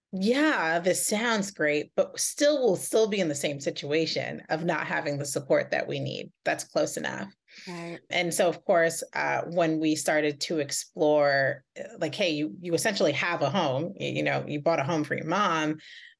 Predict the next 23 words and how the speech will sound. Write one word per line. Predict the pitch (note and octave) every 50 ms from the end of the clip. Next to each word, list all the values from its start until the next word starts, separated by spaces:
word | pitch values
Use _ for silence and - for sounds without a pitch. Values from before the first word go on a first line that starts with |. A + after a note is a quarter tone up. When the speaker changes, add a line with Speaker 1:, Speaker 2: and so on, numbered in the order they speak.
| _ _
Speaker 1:
but | - F#3+ F#3+
there's | G3 E3+ E3+ - -
space, | - - A#3+ C4+ C4+ G#3+ F3 D#3 E3+ G#3+ G3 - - - -
right? | E3+ E3 E3 E3
There's | E3 F3 E3 D#3 -
the | - D#3+ E3+ - F#3+
whole | - G3 F#3 F#3
second | - - E3+ - - D3 - - -
floor, | - G#3+ G3+ G3+ F#3+ E3
and | D#3 D3+
we | D3+
just | D3 E3 C#3 - -
need | E3+ D3+
to | D3+
renovate. | C#3 C#3 D#3+ G3 B3 C4 A#3 F#3 D#3+ D3 C#3+ C#3+ D3 C3+ C3+ - - - - - _ _ _ _ -
Financially, | G#3+ F#3+ E3+ E3+ F#3 G3+ A3+ B3+ B3 - A#3+ E3+ D#3+ D#3 D3+
one, | D3+ D#3 E3 D#3+ D#3 D#3+ D#3+
it | D3+ D3+ - -
made | D#3 D#3 D3+ D3+ D3+
a | - - D3
lot | C#3+ C#3 D3 D3 D3 D#3 F3
of | D#3+ C3+
sense. | - - A#2+ F#2+ G2+ A2+ - - - -